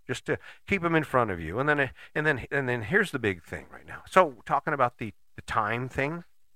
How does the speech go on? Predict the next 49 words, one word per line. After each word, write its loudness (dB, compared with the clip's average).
instead 0
of -4
spending 4
all 4
that 2
time 2
on 4
social -4
media -4
looking -2
at -8
crap 2
that -6
doesn't -2
have 4
anything -4
to -2
do 0
with -4
you, -4
why 2
don't -6
you -14
start 2
investigating -2
things -6
that -6
do? -4
Why -4
don't -6
you -6
use 0
that 6
supercomputer 0
to 4
actually 2
learn 2
some -8
shit 0
about 2
what -6
you're 0
interested -6
in, -2
what -2
you're -6
trying 0
to -4
achieve? -8